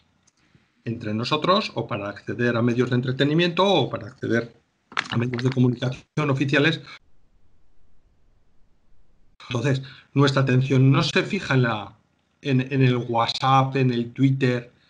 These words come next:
en el artículo que estamos, eh, que estamos viendo, ni siquiera en el vídeo de YouTube corto de dos minutos.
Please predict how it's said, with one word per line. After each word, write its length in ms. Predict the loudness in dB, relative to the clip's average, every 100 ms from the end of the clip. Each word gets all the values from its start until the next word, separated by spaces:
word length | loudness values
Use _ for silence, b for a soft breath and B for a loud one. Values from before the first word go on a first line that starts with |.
| b b b -2
en 140 | 4
el 180 | 4 4
artículo 540 | 0 -4 -4 0 0
que 100 | 0
estamos, 1160 | -6 -4 -2 0 -2 -2 -4 -6 -6 -8 -10 -18 -12
eh, 160 | -10 -8
que 80 | -8
estamos 320 | -6 -6 0
viendo, 420 | 0 2 0 -6 -16 b b _
ni 80 | 0
siquiera 420 | 0 2 4 4
en 120 | 2 0
el 80 |
vídeo 240 | -2 -2 -4 -6 _ _ _ _ _ -8
de 160 | -8 _ _ _ _ -18
YouTube 320 | -8 -4 -2 -2
corto 300 | -4 -2 -2
de 100 | -2
dos 140 | -2
minutos. 460 | 0 0 -2 -6